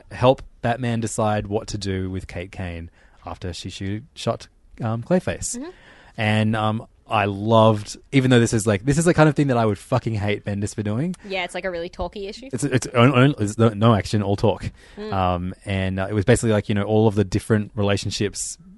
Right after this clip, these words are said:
Speaker 1: between the Bat family.
Speaker 2: Mm-hmm.
Speaker 1: Um, you know, of course they fucking all hate and accuse Batman of being the worst. And I, I would love for a writer to just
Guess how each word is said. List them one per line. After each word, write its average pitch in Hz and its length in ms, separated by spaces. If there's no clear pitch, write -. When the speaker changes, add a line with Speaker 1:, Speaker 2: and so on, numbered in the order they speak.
Speaker 1:
between 113 380
the 110 60
Bat 101 240
family. 98 520
Speaker 2:
Mm-hmm. 208 160
Speaker 1:
Um, 87 360
you 110 120
know, 82 200
of 101 100
course 117 240
they 107 100
fucking 101 440
all 101 340
hate 101 280
and 98 100
accuse 98 360
Batman 95 400
of 90 100
being 95 240
the 92 80
worst. 92 400
And 98 100
I, 90 120
I 127 100
would 143 200
love 139 340
for 120 220
a 107 100
writer 107 300
to 101 60
just 98 280